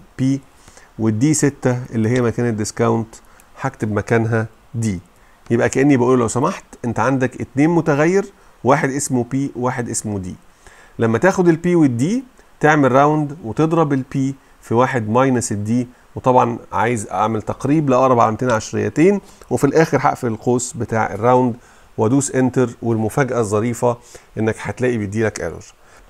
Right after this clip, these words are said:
تعال نبص مع بعض على الفورمولا بار. انا بقول له ايه؟ بقول له في متغير بي ومتغير دي، وبعد كده بقول له يعمل ايه بيهم، لكن انا محتاج اديله قيم للمتغيرات دي. يبقى انا محتاج الاول اجرب واشوف هل المتغيرات دي لو اديتها له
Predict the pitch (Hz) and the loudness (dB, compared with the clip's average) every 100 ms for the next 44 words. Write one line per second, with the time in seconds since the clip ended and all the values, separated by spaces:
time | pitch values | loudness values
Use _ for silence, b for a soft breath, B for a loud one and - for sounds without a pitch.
0 | - 120 165 208 190 202 160 139 165 151 | -6 0 2 4 2 2 2 4 4 2
1 | 131 151 151 131 127 104 - 113 117 135 | -2 -2 0 2 2 0 0 0 0 0
2 | 175 165 131 110 101 143 160 170 170 156 | 0 2 2 0 0 2 2 2 2 4
3 | 131 147 180 147 - 180 185 135 127 127 | 2 4 4 2 0 -2 -2 -2 2 2
4 | 135 156 113 101 92 - b b 113 131 | 4 4 2 -2 -6 -8 b b 2 2
5 | 139 196 175 185 175 170 151 143 127 110 | 4 4 4 4 4 4 4 2 2 0
6 | 98 95 B B 120 127 160 220 196 180 | -4 -8 B B 0 4 6 6 6 2
7 | - 180 220 202 151 143 147 190 170 - | 2 6 6 4 0 0 -2 4 2 4
8 | 185 180 143 127 117 110 110 110 107 92 | 4 6 4 2 0 0 2 2 0 -4
9 | 85 b b b b b 113 123 135 113 | -14 b b b b b 0 4 4 2
10 | - 143 127 143 151 151 147 113 110 147 | 0 0 0 2 4 4 2 0 0 2
11 | 170 190 170 - b b 110 - 170 185 | 2 0 -2 -12 b b -4 0 0 0
12 | 147 170 170 143 127 120 135 131 135 113 | 2 4 4 4 4 6 4 2 2 2
13 | 104 107 139 165 214 | 0 -4 0 2 2